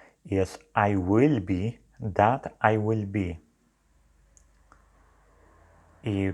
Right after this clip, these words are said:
potem mamy the, nie wiem, jak to się wymawia, Lesser Bible, czy tam Lesser Bible, e, tysiąc osiemset pięćdziesiąty siódmy rok.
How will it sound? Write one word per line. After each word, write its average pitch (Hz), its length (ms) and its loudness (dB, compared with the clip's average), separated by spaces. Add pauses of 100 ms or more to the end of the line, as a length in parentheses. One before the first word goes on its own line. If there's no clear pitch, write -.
potem 110 280 0
mamy 104 480 2 (760)
the, 95 400 2 (1040)
nie 95 140 -4
wiem, 95 120 0
jak 85 160 -6
to - 80 -12
się 95 180 -12
wymawia, 87 560 -8 (460)
Lesser 107 600 -4 (180)
Bible, 98 520 -6 (960)
czy - 200 -20
tam 85 280 -6
Lesser 95 480 -8 (160)
Bible, 90 460 -8 (720)
e, 87 200 -10
tysiąc - 680 -10 (100)
osiemset 98 600 -6
pięćdziesiąty 92 920 -8
siódmy 92 400 -6
rok. 90 340 -6